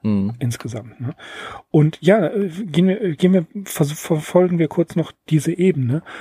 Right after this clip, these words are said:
Speaker 2: Also, dass, dass eine Welt in einem Buch,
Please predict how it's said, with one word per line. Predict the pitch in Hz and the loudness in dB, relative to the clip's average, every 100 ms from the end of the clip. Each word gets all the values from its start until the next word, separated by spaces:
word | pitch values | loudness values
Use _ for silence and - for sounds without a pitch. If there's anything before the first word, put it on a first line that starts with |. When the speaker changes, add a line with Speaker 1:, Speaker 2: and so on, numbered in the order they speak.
| - - _ | -18 -20 _
Speaker 2:
Also, | 143 135 | 0 2
dass, | 139 147 - _ _ _ | 2 0 -2 _ _ _
dass | 160 147 247 | -4 -2 0
eine | 143 139 123 | 0 0 0
Welt | 135 156 196 | 2 2 2
in | 175 | -2
einem | 190 131 127 | -2 0 0
Buch, | 113 127 190 - - - | 0 0 0 0 -8 -12